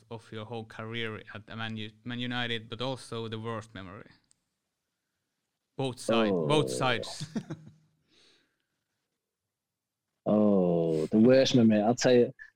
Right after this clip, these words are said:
Speaker 2: I shouldn't do, but I'll, t-, I'll tell you the worst one. I, my telling off from Sir Alex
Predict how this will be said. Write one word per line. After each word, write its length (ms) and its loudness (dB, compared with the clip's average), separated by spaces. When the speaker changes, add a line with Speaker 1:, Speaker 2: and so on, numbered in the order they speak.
Speaker 2:
I 60 0
shouldn't 280 2
do, 140 0
but 80 0
I'll, 120 0
t-, 140 -2
I'll 240 2
tell 180 2
you 80 4
the 80 2
worst 280 -2
one. 180 -2
I, 160 4
my 160 6
telling 340 4
off 160 2
from 140 2
Sir 140 4
Alex 500 0